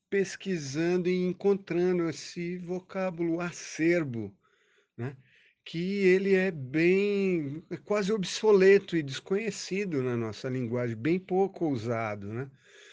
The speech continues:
Ah, o engraçado é que ontem eu tava lendo um, go-, um, um poema de Gonçalves Dias, né, de, sobre, é o Juca Pirama, acho que é o número quatro dele,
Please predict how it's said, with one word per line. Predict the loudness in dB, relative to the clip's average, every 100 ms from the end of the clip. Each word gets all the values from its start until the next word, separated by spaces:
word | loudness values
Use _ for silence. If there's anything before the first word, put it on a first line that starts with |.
| -20 _ -10
Ah, | -6 -4 -2 -2
o | 0
engraçado | 2 2 0 -2 -6 -6 -4 -2 -2
é | -2
que | 0 2
ontem | 2 0 -4
eu |
tava | -4 -4 -2 -2
lendo | -2 0 0 -2 -2
um, | -2 -2 -4 -6 -8 -14 _ _ _ _
go-, | -8 -6 -6 -8
um, | -8 -8 -10 _ -14
um | -14
poema | -6 0 2 4 4 2
de | -2
Gonçalves | -4 0 2 2 0 -10 -2 2 2 2 -4
Dias, | -4 -2 2 2 0 -6 -12
né, | -8 -6
de, | -8 -10
sobre, | -10 -8 -4
é | -2
o | -2
Juca | -4 -4 -6 -4 -8
Pirama, | -2 2 4 4 2 0 -4 _ _ _ _
acho | -20 -10
que | -6
é |
o | -6 -6 -8 -4
número | -4 -2 -4 -4
quatro | -4 -2 -4 -6 -12
dele, | -6 -4 -4 -6